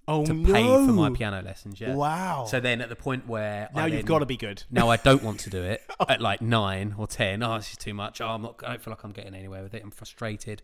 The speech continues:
Speaker 2: and I wanna play football on a Tuesday night when my piano lesson is."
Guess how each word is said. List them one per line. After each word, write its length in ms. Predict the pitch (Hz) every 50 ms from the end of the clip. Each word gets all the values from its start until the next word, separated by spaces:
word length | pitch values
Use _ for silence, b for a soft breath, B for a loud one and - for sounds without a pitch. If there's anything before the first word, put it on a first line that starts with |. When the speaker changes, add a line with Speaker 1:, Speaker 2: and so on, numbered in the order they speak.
| B B B B B B
Speaker 2:
and 80 | - 107
I 40 | 101
wanna 100 | 98 101
play 160 | - 113 98
football 560 | - - 127 - 101 98 101 92 98 107 - - b b b b b b b b b b b b _ - -
on 100 | 120 107
a 40 | 98
Tuesday 420 | - - 117 104 101 - - 92
night 220 | 90 92 95 107 -
when 100 | 104 101
my 120 | 101 98
piano 300 | - - 104 98 98 98 95
lesson 300 | 92 92 - - - 90
is." 260 | 92 101 - -